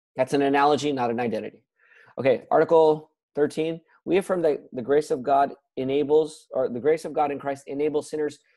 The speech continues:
to forsake transgender self-conceptions.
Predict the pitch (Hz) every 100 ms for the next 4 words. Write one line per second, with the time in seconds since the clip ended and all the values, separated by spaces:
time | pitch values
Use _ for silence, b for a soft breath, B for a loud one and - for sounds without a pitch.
0 | _ - 151 147 - 180 - - 156 147
1 | 120 151 147 - 139 - 127 135 139 -
2 | -